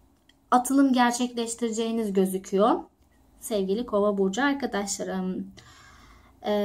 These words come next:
ik-, iki tane güzel haberiniz gözüküyor. Bakın güzel kuşlarınız var. Şöyle aşağıda göstereyim şu kısımda. E, kuşlarınız gözüküyor.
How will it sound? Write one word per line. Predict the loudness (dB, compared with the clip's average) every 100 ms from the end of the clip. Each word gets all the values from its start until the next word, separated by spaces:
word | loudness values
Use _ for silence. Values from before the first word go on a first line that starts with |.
| 0 0 -2 -4 -8
ik-, | -8 -2
iki | -2 2
tane | 6 6 6 4 2 2
güzel | 2 4 4
haberiniz | 6 4 2 2 2 2
gözüküyor. | 2 0 -2 0 0
Bakın | 0 -2 -2 -2
güzel | 0 4 4 2
kuşlarınız | -2 -4 -2 -2 0 -2 -2
var. | 0 -2 -4 -12
Şöyle | -6 -4 -4
aşağıda | -6 -6 -6 -6 -6
göstereyim | -4 -6 -6 -8 -8 -8
şu | -12 -12
kısımda. | -6 -4 -4 -6 -2 0 -2 -6 -20 -20 -20 -20 -8
E, | 0 2 4 4 2 2
kuşlarınız | -2 0 4 6 4 4
gözüküyor. | 0 0 -2 -2 0